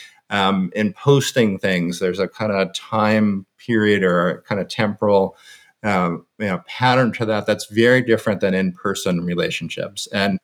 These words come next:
we have, you know, again, I, I experience with young folks at my university, there have been many students in high school that have spent most of the last two and a half years in virtual classrooms,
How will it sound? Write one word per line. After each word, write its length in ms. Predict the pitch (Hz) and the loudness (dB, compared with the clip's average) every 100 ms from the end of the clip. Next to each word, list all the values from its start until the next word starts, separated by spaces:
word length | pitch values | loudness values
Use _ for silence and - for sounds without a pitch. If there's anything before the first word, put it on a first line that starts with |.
| - _ _ | -10 _ _
we 160 | 107 117 | -4 -2
have, 440 | 113 135 135 110 - _ - | 0 2 2 0 -8 _ -6
you 100 | 117 | -2
know, 140 | 104 | 0
again, 320 | 98 95 107 104 | 0 0 2 2
I, 160 | 101 - | 0 0
I 80 | 98 | -2
experience 500 | - 113 107 95 - | -2 0 0 0 -2
with 220 | 95 92 | -4 -2
young 240 | 101 101 | -2 -2
folks 320 | 98 95 - | -2 -4 -2
at 100 | 92 | -4
my 160 | 95 95 | -2 0
university, 880 | 95 90 92 98 147 - 131 120 - - - - _ - | 0 -2 -4 -2 -4 0 2 2 0 -20 -20 -20 _ -6
there 80 | |
have 60 | 135 | -2
been 160 | 143 110 | 2 4
many 240 | 110 123 | 4 4
students 420 | - 123 117 110 | 0 -2 -2 -2
in 60 | 104 | -4
high 240 | 92 131 | -2 -2
school 260 | 139 139 123 | -2 -2 0
that 140 | 110 | 2
have 100 | 104 | 0
spent 340 | - 117 107 92 | -2 0 0 -2
most 460 | 104 104 123 120 - | 0 4 4 4 -2
of 100 | 98 | -2
the 100 | 98 | 0
last 360 | 98 98 - | 2 0 -2
two 100 | - | -4
and 80 | 98 | -4
a 60 | 95 | -2
half 260 | 98 - | -2 -4
years 480 | 101 104 98 95 - _ - | -2 0 0 -2 -8 _ -4
in 160 | 95 | -4
virtual 460 | 87 101 98 101 90 | 0 0 0 -2 -2
classrooms, 720 | - 95 98 - 127 139 - | -2 -2 -2 -4 -4 -4 -8